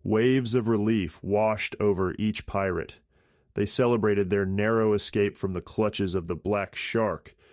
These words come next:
their voices mingling with laughter and expressions of gratitude towards Tessa. Petey retrieved the much-coveted silver sword from its sheath and presented it to Tessa as a token of their immense appreciation.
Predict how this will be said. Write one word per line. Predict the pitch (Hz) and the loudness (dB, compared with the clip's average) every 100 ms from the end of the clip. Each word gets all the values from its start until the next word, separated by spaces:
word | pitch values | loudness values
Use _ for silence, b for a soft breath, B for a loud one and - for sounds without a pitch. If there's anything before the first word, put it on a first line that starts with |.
| b b - | b b -2
their | 98 | 0
voices | 87 107 110 104 95 | 2 2 2 0 -2
mingling | 90 101 107 101 95 | -2 -2 0 0 0
with | 92 85 | -2 -2
laughter | 92 98 98 - 101 | -2 -2 -2 -2 -2
and | 92 | -2
expressions | 87 - - 101 - 92 | -2 -4 -2 -2 -4 -4
of | 85 80 | -6 -4
gratitude | 98 98 95 - 92 80 | -2 -2 -2 -2 -4 -4
towards | - 101 92 - | 0 0 0 -6
Tessa. | - 101 - - - b b b b b _ | -4 -4 -2 -6 -10 b b b b b _
Petey | - 127 117 117 | -2 0 2 0
retrieved | 101 90 - 135 131 120 98 | 0 -4 -2 0 2 0 -2
the | 92 | -2
much-coveted | 98 110 - - - 110 104 95 | 0 0 -2 -6 -4 0 0 -2
silver | - - 113 107 101 | -2 0 0 0 -2
sword | - 107 110 101 92 | 0 2 2 2 0
from | 98 | -4
its | 92 - | -2 -4
sheath | - 113 107 - b b b b b b | 0 0 0 -6 b b b b b b
and | - 98 | -8 -4
presented | 104 95 117 127 | -2 0 0 2
it | 127 - | 0 -2
to | 98 | -6
Tessa | - 110 - 117 110 b b b b | -2 -2 0 0 -2 b b b b
as | - 92 | -4 -4
a | 92 | -4
token | - 117 113 104 | 0 0 2 -2
of | - 90 | -2 -2
their | 98 98 | 0 0
immense | 95 101 101 - | 0 -2 -4 -6
appreciation. | 87 107 101 98 95 92 80 76 | -4 -2 -2 -2 -2 -2 -4 -8